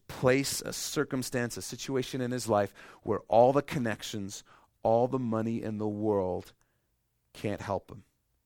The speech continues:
when the bottom falls out. That's where God is bringing this guy.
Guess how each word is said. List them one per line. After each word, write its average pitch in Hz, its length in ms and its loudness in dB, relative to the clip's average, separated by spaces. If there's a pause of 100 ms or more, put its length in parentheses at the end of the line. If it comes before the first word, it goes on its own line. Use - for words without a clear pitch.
when 104 100 -8
the 95 80 -6
bottom 95 340 -2
falls - 380 -14
out. - 220 -18 (720)
That's - 200 -14
where 107 80 -8
God 113 260 -4
is - 120 -12
bringing 101 320 -6
this - 180 -10
guy. - 240 -8